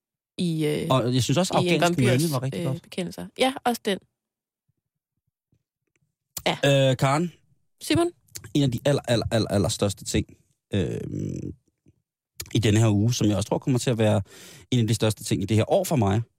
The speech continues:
Speaker 2: sådan rent, øh, konkurrencemæssigt, det er, at, øh, Jeppe Foldager, dejlig, dejlig, dejlig nordjysk mand,
Speaker 1: Mhm.
Speaker 2: han gik hen og blev nummer to ved Bocuse d'Or, altså verdensmesterskabet i kok.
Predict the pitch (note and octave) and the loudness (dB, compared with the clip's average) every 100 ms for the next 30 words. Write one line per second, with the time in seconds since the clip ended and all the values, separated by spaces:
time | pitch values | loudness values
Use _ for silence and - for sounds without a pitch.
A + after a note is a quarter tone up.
0 | _ _ - _ _ - B2+ A#2 A#2 G#2 | _ _ -20 _ _ -6 -2 2 2 0
1 | - G#2+ F#2+ - G2 G#2 F3+ A3+ C3+ G2 | 0 0 0 0 0 0 -2 0 0 0
2 | G2 - F3 C3+ D3+ - B2+ A2+ - A2+ | -4 -4 0 0 0 -2 -2 -2 0 2
3 | G#2 G2+ G#2 G#2 F#2 - - A#2 A#2 A#2+ | 2 2 0 -2 -4 -14 -8 -2 -2 0
4 | A#2 C#3 D3+ A#2+ - _ _ _ _ _ | 0 0 0 -4 -10 _ _ _ _ _
5 | _ _ _ _ _ A#2 B2+ D3 D#3 A2+ | _ _ _ _ _ -2 2 2 2 2
6 | G#2+ B2 A#2+ A2 A#2 A2+ A#2+ - A2 - | 2 2 2 0 2 2 2 0 -2 -2
7 | _ _ F3 E3+ G3+ F#4 _ - B2 B2+ | _ _ -4 -2 -2 -4 _ -2 0 2
8 | C#3 C3 B2+ - A#2 A#2+ A#2+ A#2 A2+ G#2+ | -2 0 0 -2 -2 0 0 2 0 0
9 | - E3 - _ _ _ - A2 A2 A2+ | -2 -4 -4 _ _ _ -6 0 2 2
10 | - - A#2 - A2+ - G#2 A2 C3 _ | -4 -4 -4 0 -2 0 0 0 -2 _
11 | _ _ _ _ - G2+ G2+ G2 B2 A#2 | _ _ _ _ -4 -2 2 0 0 -2
12 | A2 - G#2+ F#2+ G#2 - B2+ - | -4 -2 -2 0 -2 -4 -6 -8